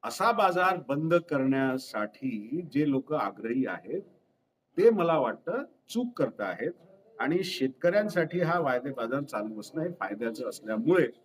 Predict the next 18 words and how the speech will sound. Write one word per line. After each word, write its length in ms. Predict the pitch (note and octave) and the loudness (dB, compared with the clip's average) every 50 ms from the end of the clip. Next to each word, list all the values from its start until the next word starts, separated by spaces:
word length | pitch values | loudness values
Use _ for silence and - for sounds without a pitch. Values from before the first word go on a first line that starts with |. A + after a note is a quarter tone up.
| _ _ _ _ _ _ _ _ _ _ _ _ - | _ _ _ _ _ _ _ _ _ _ _ _ -6
आम्ही, 420 | G#2 A#2 B2 D3 F3+ G#3 A3 A#3 | -4 -2 0 0 2 2 4 2
अ, 240 | A#3 G3+ F3 F3 F3+ F3+ F3 F3 F3 E3+ E3+ E3+ E3 E3 D#3+ D#3+ D#3 D#3 D#3 D3+ D3 C#3+ C#3 C#3 C3+ C3 B2 A#2 - | 2 0 0 -2 0 2 2 2 2 2 2 0 2 0 0 2 2 0 0 0 -2 -2 -2 -2 -2 -2 -4 -2 0
हळद 180 | C3 D#3+ F3+ E3+ | 0 0 0 0
परिषद 400 | - - D3 C#3+ C3+ - C#3+ C3 - - | 0 -2 -2 -2 -2 -2 -6 -8 -6 -6
घेऊन 340 | A2 B2+ D3 F#3 A#3+ C4 C4 - _ _ _ _ _ _ _ _ _ A2+ | -4 -2 -2 -2 -2 -4 -6 -8 _ _ _ _ _ _ _ _ _ -6
असा, 240 | A#2 - - G3 G3 F#3+ - | -4 0 2 2 2 2 2
अस-, 240 | C3+ C3+ C3+ - - - C3 | 0 0 0 -2 -8 -4 -4
अ-, 260 | C3 C3+ - - C3 | -4 -4 -2 -4 -6
असं 260 | B2+ - F3 F#3+ G#3 G#3 | -4 -2 -2 -2 -2 0
काही 580 | - F3 D#3 D3+ D#3+ F3 F#3 F#3+ F#3+ G3 C3 | 0 0 0 2 2 0 0 0 -4 -6 -8
सेबीनी 800 | C3+ - - D3 C#3 C#3 C#3+ E3 E3 D#3+ E3+ F3 F3 F3+ F3+ F3+ - _ _ _ _ _ _ | -10 -6 -4 -4 -2 2 2 2 4 4 4 4 4 4 2 -2 -12 _ _ _ _ _ _
करू 260 | - G3+ A3+ A#3+ G#3+ | 0 0 2 2 2
नये, 220 | D3+ A#2 F2 - - _ _ _ _ _ _ _ _ _ _ _ _ _ _ - | 0 0 -2 -8 -16 _ _ _ _ _ _ _ _ _ _ _ _ _ _ -6
हळद 220 | G#2 C3+ D#3 D3+ | -2 -2 -2 0
वायदे 280 | C3+ B2 A2+ A2+ A#2 C3 | 0 -2 -2 0 -2 -4
बाजारातून 580 | C3 A#2+ A#2 A#2 B2 B2+ B2+ B2+ B2 C#3+ C#3+ C#3+ | -2 -2 -2 0 0 0 0 -2 -2 -4 -6 -4
काढायचे 460 | - G#2+ G2+ G#2 A2 A#2+ A#2+ C#3 C#3 | -2 -2 -2 0 -2 -2 -4 -6 -6
निर्देश 600 | A#2+ A2+ A#2+ A#2+ A#2+ C3+ D#3+ D3 A2 - - | -4 -4 -4 -4 0 2 2 2 2 -2 -8